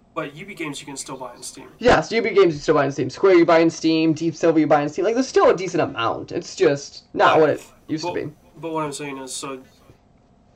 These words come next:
Speaker 1: take the Ubi launcher out, take Uplay launcher out.
Speaker 2: Okay.
Speaker 1: Their only expense on P C from
Speaker 2: Is the
Speaker 1: sales
Speaker 2: cut.
Speaker 1: is the cut to Steam.
Speaker 2: Okay.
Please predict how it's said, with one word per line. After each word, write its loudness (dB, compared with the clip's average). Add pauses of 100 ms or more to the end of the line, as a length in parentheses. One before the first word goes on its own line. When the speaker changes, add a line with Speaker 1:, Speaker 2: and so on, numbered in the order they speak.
Speaker 1:
take -12
the -14
Ubi -12
launcher -14
out, -14
take -20
Uplay -20
launcher -20
out. -20 (440)
Speaker 2:
Okay. 2 (1500)
Speaker 1:
Their -10
only -10
expense -14 (120)
on -16
P -18
C -16 (880)
from -6
Speaker 2:
Is 6
the -8 (120)
Speaker 1:
sales -12
Speaker 2:
cut. 2 (380)
Speaker 1:
is -14
the -12
cut -14
to -16
Steam. -14 (1200)
Speaker 2:
Okay. 0